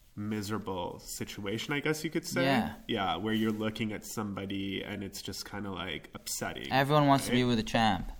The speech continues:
Speaker 2: No
Speaker 1: Mm-hmm.
Speaker 2: one wants to be with a loser.
Speaker 1: Yeah.
Speaker 2: No one
Speaker 1: Well,
Speaker 2: wants to
Speaker 1: no
Speaker 2: be
Speaker 1: one's saying you're a loser,
Speaker 2: I'm just
Speaker 1: but
Speaker 2: saying no one wants to be down that low, you know, like,
Speaker 1: Yeah.
Speaker 2: like, experience that and feel that way.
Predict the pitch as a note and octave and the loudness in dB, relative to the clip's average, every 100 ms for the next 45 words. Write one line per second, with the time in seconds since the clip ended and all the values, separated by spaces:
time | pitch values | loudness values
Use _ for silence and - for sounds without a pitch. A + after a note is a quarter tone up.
0 | - - - - A#2 B2+ B2 A#2+ A#2 A2 | -14 -16 -10 -2 4 8 8 6 2 4
1 | A2 G2+ F#2+ F#2 F2 - - - - - | 4 4 0 -2 -4 -10 -12 -16 -20 -14
2 | A2 A2 B2 C3+ D3+ D3+ E3+ E3+ D#3+ E3 | -2 4 10 10 10 8 8 8 6 6
3 | C#3 B2+ A#2+ - A#2 A#2 A#2+ C#3 D3 D3+ | 6 4 2 2 2 4 6 10 10 10
4 | D3 - B2+ G#2+ G#2 A2 A#2 A2+ A2+ - | 8 8 8 8 8 8 8 8 6 4
5 | G#2 - - - - A2 G2+ G2+ G2 F#2+ | 0 0 -12 -4 4 6 8 8 8 6
6 | F#2 F2 F2+ F2 F#2 G2 A2+ F#2+ F#2 - | 6 4 0 0 0 4 4 4 0 -4
7 | - - G2+ F#2 - - - - - - | -8 -6 -4 -4 -6 -10 -10 -10 -8 -6
8 | - G#2+ G#2+ G#2 F#2+ F2+ F#2 - G#2+ G2+ | 0 2 4 2 0 -2 -2 0 2 4
9 | F2 E2 F2+ E2+ | 2 0 -4 -6